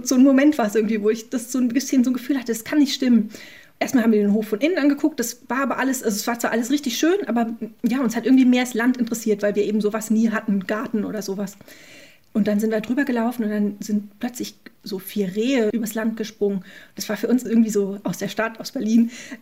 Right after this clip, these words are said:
Ja, war das halt so der Moment, wo wir beide gedacht haben, "Oh, Wahnsinn."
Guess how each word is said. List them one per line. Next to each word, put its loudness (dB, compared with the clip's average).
Ja, -2
war 0
das -10
halt 2
so -2
der 2
Moment, 2
wo 0
wir 0
beide 0
gedacht -2
haben, -2
"Oh, -6
Wahnsinn." 2